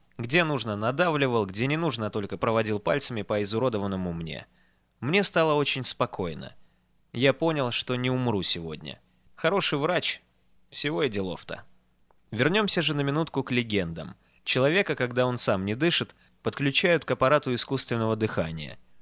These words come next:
А для этого ему в трахею эндотрахеальную трубку завести нужно. Ставить в трахею эту трубку — дело геморное, филигранное, навыка требующее.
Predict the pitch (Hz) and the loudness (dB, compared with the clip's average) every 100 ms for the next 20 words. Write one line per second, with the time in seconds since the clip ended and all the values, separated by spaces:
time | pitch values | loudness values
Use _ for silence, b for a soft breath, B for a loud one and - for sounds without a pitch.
0 | - 101 113 151 190 156 151 143 139 - | -6 -4 2 4 4 2 0 0 -2 0
1 | 143 139 185 151 - 139 139 127 - 147 | -2 0 0 0 0 -2 -2 0 -2 2
2 | 143 139 135 131 113 - 87 85 85 - | 2 2 0 0 -2 -2 -6 -2 -4 -4
3 | 82 82 80 76 71 - _ _ - - | -6 -6 -8 -10 -12 -18 _ _ -6 0
4 | 151 143 135 - - 139 - 131 123 127 | 2 2 -2 -4 -2 -2 0 0 2 0
5 | 127 180 - 120 - 123 156 147 131 135 | -2 -2 -2 -4 -4 0 2 2 0 0
6 | 156 101 85 87 - - - _ _ - | 0 0 -4 -8 -10 -12 -18 _ _ -2
7 | 147 147 156 98 82 76 - _ _ 110 | 2 6 6 4 -6 -12 -16 _ _ 2
8 | 147 110 90 87 98 85 82 82 - 78 | 4 4 -2 -4 -4 -6 -6 -4 -4 -6